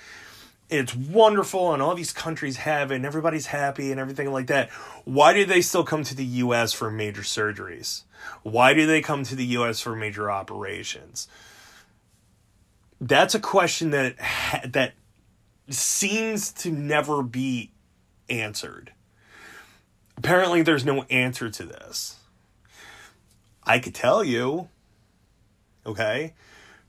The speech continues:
Because the United States still has the best doctors in the world. We lead the world, hands down,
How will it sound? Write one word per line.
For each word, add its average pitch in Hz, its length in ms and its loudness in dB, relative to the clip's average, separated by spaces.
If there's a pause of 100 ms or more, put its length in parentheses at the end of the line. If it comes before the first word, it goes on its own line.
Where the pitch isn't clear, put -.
(100)
Because 147 260 4
the 131 80 2
United 156 400 4
States 165 560 2 (100)
still 170 420 6
has 123 540 4 (320)
the 107 140 -2
best 120 400 2
doctors 110 500 0
in 110 60 -10
the 120 80 -4
world. 131 460 2 (640)
We 117 520 2 (120)
lead 120 840 -2 (180)
the 123 120 2
world, 120 680 4 (460)
hands 185 640 2
down, 120 440 -2